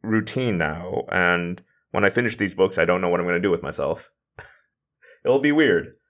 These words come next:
um, but I don't have to worry about that for another, like, four years, thank goodness. Um,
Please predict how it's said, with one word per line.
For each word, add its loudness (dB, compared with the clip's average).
um, -2
but 0
I 4
don't 4
have -2
to 2
worry 4
about 0
that -2
for -6
another, -2
like, -8
four -2
years, -8
thank -10
goodness. -6
Um, 2